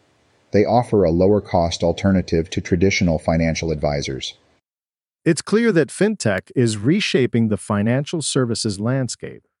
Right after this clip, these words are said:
Speaker 2: However, it's worth mentioning that it's not all smooth sailing. Regulatory challenges, cybersecurity risks, and the need for consumer education are some of the hurdles that need to be addressed for the continued growth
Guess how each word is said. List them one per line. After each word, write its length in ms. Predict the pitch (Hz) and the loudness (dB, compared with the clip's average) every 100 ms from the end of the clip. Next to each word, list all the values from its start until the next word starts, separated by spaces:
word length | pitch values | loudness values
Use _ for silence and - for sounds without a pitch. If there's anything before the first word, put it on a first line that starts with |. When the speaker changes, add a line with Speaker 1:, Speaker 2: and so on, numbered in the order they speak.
| _ _ _ _ | _ _ _ _
Speaker 2:
However, 480 | 123 135 170 123 107 _ | 2 4 4 2 -2 _
it's 180 | - 107 | -6 -4
worth 320 | 101 170 190 | 0 2 2
mentioning 520 | 120 139 156 120 98 98 | 2 2 2 0 0 0
that 120 | 95 | -2
it's 200 | 90 - | -4 0
not 260 | 107 127 | 2 2
all 180 | 131 107 | 0 -2
smooth 400 | - - 110 113 | -4 -2 0 0
sailing. 540 | - - 147 113 65 - _ _ _ _ _ - | -2 -4 -2 -4 -10 -20 _ _ _ _ _ -4
Regulatory 720 | 117 170 196 190 156 139 123 | 0 2 4 2 2 2 2
challenges, 720 | 107 123 104 101 92 69 - - _ | 2 -2 -2 -4 -8 -12 -16 -20 _
cybersecurity 1040 | - 127 131 127 123 - - 165 208 104 85 | -4 0 2 2 0 -2 -2 0 0 0 -4
risks, 480 | 76 55 - - - _ - | -8 -10 -10 -10 -12 _ -4
and 140 | 113 | 0
the 80 | 107 | 2
need 300 | 104 143 208 | 4 4 2
for 180 | - 117 | 0 -4
consumer 540 | - 95 - 175 202 | -2 -4 0 2 2
education 680 | 110 95 - - 90 - 104 - _ - | 0 -2 -8 -8 -8 -6 -10 -12 _ -4
are 100 | 117 | -2
some 300 | - 175 214 | 0 0 0
of 80 | 202 | 0
the 80 | 104 | -2
hurdles 500 | - 190 120 69 - | 0 0 0 -4 -8
that 140 | 82 | -4
need 240 | 117 143 | 0 0
to 80 | 139 | 0
be 180 | 123 117 | 0 0
addressed 460 | 95 117 139 104 - | 0 0 2 0 -4
for 160 | - | -4
the 100 | 98 | -2
continued 640 | - 101 - 143 202 214 | -2 -4 0 2 2 0
growth 360 | 139 110 98 - | 0 2 2 -2